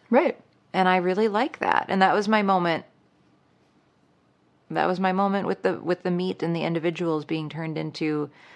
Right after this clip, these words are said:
Speaker 2: anonymous mass meat.
Speaker 1: Yeah.
Speaker 2: Like, you cannot get anonymous mass nameless meat without killing someone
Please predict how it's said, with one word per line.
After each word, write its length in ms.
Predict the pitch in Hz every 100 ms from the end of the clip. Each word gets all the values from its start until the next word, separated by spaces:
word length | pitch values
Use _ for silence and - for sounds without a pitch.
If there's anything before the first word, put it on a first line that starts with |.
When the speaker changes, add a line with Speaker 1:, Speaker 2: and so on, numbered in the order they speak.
| -
Speaker 2:
anonymous 800 | 180 165 160 160 156 151 - - -
mass 480 | 165 147 147 - 160
meat. 380 | 156 - - - _
Speaker 1:
Yeah. 300 | 208 170 170 220
Speaker 2:
Like, 160 | 220
you 100 | 180
cannot 520 | - 196 175 175 -
get 400 | 190 180 170 - - - -
anonymous 720 | 175 165 160 165 160 156 160
mass 640 | 156 151 147 143 - - - _ 170
nameless 600 | 165 165 165 151 147 -
meat 260 | 165 156 -
without 500 | 160 156 147 - - _ _ _ _ -
killing 440 | 175 165 151 147 -
someone 840 | - - 175 165 135 135 139